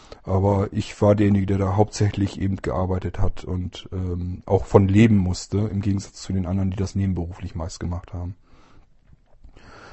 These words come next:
Und, äh, ja, gut, das im Rechenzentrum, das ist dann nicht weitergelaufen. Das heißt, ich musste mir was überlegen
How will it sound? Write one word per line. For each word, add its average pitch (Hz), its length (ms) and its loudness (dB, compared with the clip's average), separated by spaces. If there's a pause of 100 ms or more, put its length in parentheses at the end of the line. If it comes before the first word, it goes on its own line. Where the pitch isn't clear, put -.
(240)
Und, 117 460 6
äh, 113 460 6
ja, 117 260 8
gut, - 460 -2 (260)
das 104 180 -2
im 104 120 0
Rechenzentrum, 117 640 -2
das 113 180 -4
ist - 160 -6
dann 98 80 0
nicht 92 180 -6
weitergelaufen. 120 640 -2
Das 127 180 -4
heißt, 104 200 -4
ich 101 100 -6
musste 113 240 -4
mir 107 140 0
was 101 140 -2
überlegen 110 640 4